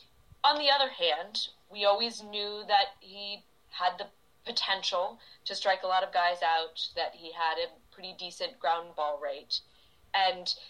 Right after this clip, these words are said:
the thing that has actually excited me most about these starts is this, um, which is that Pivetta has always been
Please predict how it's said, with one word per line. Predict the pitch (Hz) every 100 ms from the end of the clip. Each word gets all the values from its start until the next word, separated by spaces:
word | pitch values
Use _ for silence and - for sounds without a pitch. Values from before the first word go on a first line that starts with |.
| -
the | 233
thing | 226 269 262
that | 247 -
has | 208 196 - _ _ -
actually | 190 196 - 202
excited | 170 - 220 196 180 170 _ _ _ _ - 196
me | 185 170 180 208
most | 233 233 - - - - -
about | 190 - 175 165 -
these | 165 -
starts | - 156 143 - - -
is | 170 151 - -
this, | 214 - - - - -
um, | 170 160 156 - - - _ _ _
which | 220 226
is | 226
that | 208 190 - - - -
Pivetta | 233 247 240
has | 220 202
always | - 202 190
been | - 175